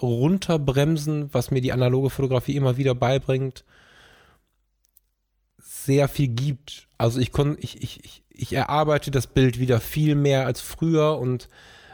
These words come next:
lasse mich von der analogen Fotografie immer wieder daran erinnern, dass ich's nicht so tun muss wie alle. Es ist so, dass wir ja in unserem Umfeld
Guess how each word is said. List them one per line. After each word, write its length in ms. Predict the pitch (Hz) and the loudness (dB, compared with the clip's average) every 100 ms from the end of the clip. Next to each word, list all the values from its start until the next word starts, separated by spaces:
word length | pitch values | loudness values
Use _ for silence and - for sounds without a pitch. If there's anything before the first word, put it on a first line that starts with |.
| - | -6
lasse 300 | - 143 - | 0 2 2
mich 160 | 147 135 | 0 0
von 120 | 131 | 0
der 80 | 127 | 2
analogen 320 | 131 135 143 | 2 2 0
Fotografie 440 | 139 143 139 131 | 0 0 2 0
immer 200 | 143 147 | 0 2
wieder 140 | 139 143 | 2 0
daran 260 | 135 131 | 2 2
erinnern, 360 | 131 139 147 139 | 2 2 0 2
dass 120 | 131 | 0
ich's 160 | 127 135 | 0 0
nicht 280 | 165 - - | 0 -2 -6
so 100 | 147 | -8
tun 340 | - 185 170 | -4 -2 0
muss 280 | 160 147 - | 0 -2 -4
wie 140 | 156 | -4
alle. 480 | - 151 139 95 92 | 0 2 2 0 -4
Es 140 | 117 - | -8 -10
ist 160 | 135 | -6
so, 280 | 160 151 143 - _ _ _ _ _ _ _ _ | -2 -2 -2 -6 _ _ _ _ _ _ _ _
dass 240 | 123 - | -4 -2
wir 80 | 123 | 0
ja 240 | 127 117 | 2 0
in 140 | 113 139 | -2 -2
unserem 320 | 135 131 131 | 0 0 0
Umfeld 680 | 147 160 - 147 139 135 | 0 0 0 2 2 -2